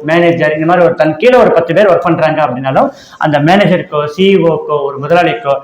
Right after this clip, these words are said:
எல்லாருக்குமே வந்து பொருந்தக்கூடிய மிக நல்ல ஒரு தெருக்குத்து இந்த அமைப்பு.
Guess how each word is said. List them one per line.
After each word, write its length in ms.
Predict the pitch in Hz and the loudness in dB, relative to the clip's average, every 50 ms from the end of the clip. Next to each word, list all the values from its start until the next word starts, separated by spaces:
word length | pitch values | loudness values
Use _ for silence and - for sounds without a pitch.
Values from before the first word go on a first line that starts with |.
| - - - _ _ | -8 -18 -20 _ _
எல்லாருக்குமே 500 | 160 165 185 208 202 202 202 202 220 214 | -2 2 2 2 2 2 2 2 2 4
வந்து 260 | 180 165 165 202 202 - | 4 2 2 0 0 2
பொருந்தக்கூடிய 760 | 170 170 190 185 185 - - 165 156 143 151 185 220 - - | 2 2 2 2 2 0 -2 -2 -4 -2 2 2 2 2 2
மிக 240 | - 160 156 165 156 | 2 0 0 0 0
நல்ல 380 | 143 147 160 175 185 208 214 185 | 2 2 2 2 4 2 4 2
ஒரு 240 | 170 165 151 139 | 2 0 0 -2
தெருக்குத்து 640 | 139 156 160 160 156 - 156 143 - - 190 214 226 226 | -4 -6 -8 -8 -8 -10 -12 -14 -6 -2 -2 -2 -2 -2
இந்த 240 | - 139 143 139 135 | -2 -2 0 2 2
அமைப்பு. 540 | 131 127 127 127 123 - 147 143 131 - | 2 2 0 0 -2 -2 -2 -2 -2 -2